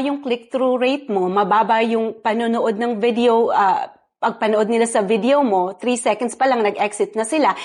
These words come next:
tas kukonti yung engagement mo, then magdadrop na yun dun. Mag-i-stop na yung video mo. Hindi niya na yun ipapakita sa iba kasi mababa yung kanyang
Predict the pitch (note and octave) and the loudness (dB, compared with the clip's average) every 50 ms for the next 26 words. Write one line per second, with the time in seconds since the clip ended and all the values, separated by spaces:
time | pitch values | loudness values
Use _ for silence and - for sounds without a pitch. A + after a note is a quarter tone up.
0 | - - - _ C4+ B3+ A#3 - - C#4 C4 - B3 A#3 A#3 A3+ A#3+ A#3 A#3 A3 | -14 -14 -6 _ -2 -2 -2 -2 -4 -4 -2 0 0 0 0 0 0 2 2 2
1 | A3+ - A3+ A3 F#3+ G#3 G#3 G#3 G3+ G#3 - A#3 G#3 G#3 G#3+ G#3 F#3 F3 E3 - | 0 0 -2 -2 0 2 0 0 0 -2 -2 0 0 0 0 -2 -4 -4 -4 -6
2 | - - - - - G#3 C4 C#4 C4+ C4+ C#4 C4+ A#3 G3+ F#3+ A3+ A3 G3 - G#3 | -12 -20 -18 -10 -2 0 2 4 4 4 4 2 0 0 0 0 0 0 0 0
3 | G3+ F#3+ F#3+ - - G3+ F#3 F#3 F#3 F3+ F3 F3 F3 E3 E3 D#3+ C#3+ D#3 D#3+ F3 | 0 -2 -2 -4 -6 -4 -2 -2 0 -2 -2 -2 -4 -4 -6 -6 -8 -10 -10 -6
4 | G#3 A#3+ A#3+ G#3+ A3+ A3+ G#3 A#3 - - - A#3+ A3 G#3+ - - B3 A#3 A3 A3+ | -6 -6 -4 -2 -2 -2 -2 -2 -4 -2 0 0 0 0 -2 -6 -4 -2 -2 0
5 | G#3 G3+ G3 G#3 F#3 D#3 E3 F3+ F3 D3+ E3+ F3 E3+ E3 E3 E3 E3 D#3+ C#3 - | 2 2 0 0 -2 -2 -2 -4 -2 -2 -2 -4 -4 -4 -6 -8 -10 -12 -12 -14
6 | - _ _ _ C4+ C#4 C4+ B3 A#3+ B3 B3 B3 A#3+ A#3 A#3 G#3+ G#3 G#3 G3+ - | -20 _ _ _ 2 4 4 4 4 4 4 4 2 2 2 4 2 2 2 0
7 | G#3 G#3 G3+ F#3+ F#3+ - - F3+ - F3+ F3 - - E3 E3 - - - - F3+ | -2 -2 -2 -4 -2 -2 -6 -6 -4 -6 -6 -4 -4 -6 -6 -6 -8 -8 -6 -6
8 | E3+ - - - - - - - - D4+ C#4+ D4 D#4 C#4 C4 A#3+ F#3+ F3 F#3+ F#3 | -4 -6 -6 -8 -10 -14 -14 -6 -4 -4 0 2 2 2 2 2 2 2 2 2
9 | F3+ F#3+ F#3+ F#3 F#3 G3 G3+ A3+ G#3+ - A#3+ A#3 A3+ G3+ F#3 F3+ F3+ F3 F#3 G3+ | 2 2 0 0 2 2 2 0 0 -2 -2 -2 0 0 0 0 -2 -2 -2 -2
10 | A#3 | -4